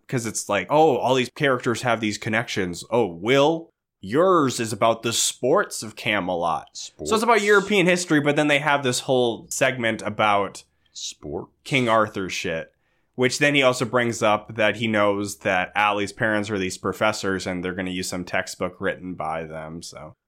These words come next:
Speaker 1: that's only important because he knows who Allie's parents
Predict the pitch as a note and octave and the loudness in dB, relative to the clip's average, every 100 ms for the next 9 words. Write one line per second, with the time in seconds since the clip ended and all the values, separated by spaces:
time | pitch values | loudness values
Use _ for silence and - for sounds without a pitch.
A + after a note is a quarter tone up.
0 | _ - D3 D#3 E3+ D#3 C#3+ C#3 B2 A2 | _ 0 0 4 4 4 2 2 2 2
1 | A2+ A#2 A#2 G#2 A#2 G#2+ G#2+ G#2 G2 F2+ | -2 -2 0 0 0 2 4 2 0 -4
2 | - A2 F#2 F#2+ F#2 F#2 - F2 D2 E2 | -8 -6 0 0 0 -4 -4 -4 -4 -10